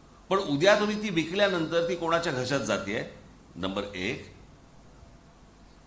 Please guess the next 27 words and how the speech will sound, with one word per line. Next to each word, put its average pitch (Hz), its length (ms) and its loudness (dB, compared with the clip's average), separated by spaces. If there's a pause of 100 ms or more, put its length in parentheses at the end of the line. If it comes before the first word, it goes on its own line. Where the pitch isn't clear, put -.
(460)
तुम्हाला 190 220 4
त्याचा 185 220 0
मोबदला 185 380 2
ब-, 165 80 0
व्यवस्थित 156 580 0
मिळतोय 143 500 2
का? 104 380 -4 (3000)
बरं, 147 140 -2
ज्या 147 220 4
प्रकारचे 185 460 2
दलाल 151 340 4
आत्ता 180 260 4
आपल्याकडे 170 360 2
जे 151 140 -2
फिरतायत, 131 540 0 (200)
ते 151 80 -6
सगळ्या 120 240 -2
ठिकाणी 165 260 -2
तेच 196 240 -4
फिरत 160 160 -2
असतात, 117 300 -4 (400)
म्हणजे 80 180 -14
पुण्यात 104 200 -6 (100)
काय 120 120 2
आणि 113 220 0
कुठे 113 300 -8
काय, 113 280 -4